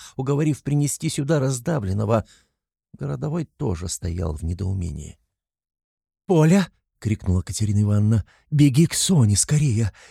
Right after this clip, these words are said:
Если не застанешь дома, всё равно скажи, что отца лошади раздавили, и чтобы она тотчас же шла сюда, как воротится. Скорее, Поля! На, закройся платком!» «Стой, есть духу, беги!»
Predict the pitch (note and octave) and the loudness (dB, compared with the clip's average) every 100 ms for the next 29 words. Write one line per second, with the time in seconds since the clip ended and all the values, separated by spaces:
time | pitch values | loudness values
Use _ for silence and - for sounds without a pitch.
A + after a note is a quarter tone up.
0 | _ A2+ D3 A2 C3+ C#3 C#3 C3+ B2+ - | _ 2 2 4 2 4 4 2 0 2
1 | C3 C3 G#2 G2 C#3 E3+ - D#3 C3+ C3 | 2 2 0 0 2 2 2 0 2 2
2 | D3+ F3 D3 B2 D#3+ - C#3+ C3+ C3+ - | 2 2 0 0 0 0 0 0 0 2
3 | D3+ D3+ E3+ - A#2+ B2 G#2+ G2 A#2 A#2+ | 2 4 2 0 -2 -2 -4 -2 0 2
4 | C3 C3 B2+ - C#3 C3 C3+ C3+ _ C3+ | 0 0 -6 -4 -2 0 2 0 _ -2
5 | C3 - B2 A2+ B2 - A#2+ - A#2+ A2 | -2 -2 -4 -2 -4 -2 -2 -2 0 0
6 | G2+ - - - A#2+ A#2 G2+ - A#2+ G#2+ | 0 -6 -4 -2 -2 -2 -4 -4 -4 -4
7 | - _ _ _ - - E3+ D#3+ D#3 C3 | -8 _ _ _ -8 0 4 6 6 4
8 | - B2+ B2 - - - E3+ F3 C3+ B2+ | 4 4 4 2 -6 2 4 6 4 2
9 | - E3 A#2 B2 D3+ D3+ - C3+ A2+ _ | 0 0 0 0 0 0 0 0 -2 _
10 | _ _ _ _ - - G3+ G#3 G3+ - | _ _ _ _ -10 -2 2 4 2 0
11 | - A#3+ - F#3+ D#3 C#3 C#3 G#2 | 0 0 0 0 0 0 0 -2